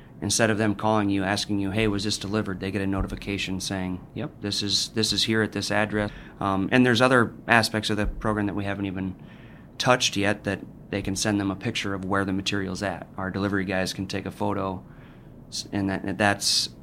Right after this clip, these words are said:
attached to the invoice. They know it's there. Um, but they've never been offered this before. And so some of them are gonna push back and say, "No, I still want my,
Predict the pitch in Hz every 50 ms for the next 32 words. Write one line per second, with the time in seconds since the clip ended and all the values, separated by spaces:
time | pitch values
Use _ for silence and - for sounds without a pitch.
0 | - 110 107 - 113 104 104 101 - - 123 110 98 98 101 98 98 98 98 98
1 | 98 98 95 - - 98 98 98 98 95 95 92 - - - 101 101 98 95 95
2 | 95 92 - - - - - - - - 90 90 90 85 85 82 60 - - -
3 | - 104 95 - - - - - - - 104 104 107 107 107 101 95 95 95 104
4 | 110 110 - 101 - - 92 - - 98 - - 98 92 82 71 85 90 90 -
5 | - 101 95 - - - - - - - - - 139 131 135 127 117 123 123 127
6 | 120 - 107 113 110 107 113 107 104 - 113 104 - - 110 104 104 104 104 104
7 | 101 - 101 101 104 104 104 101 98 98 98 - - 107 98 98 101 98 - 90
8 | 95 92 95 92 92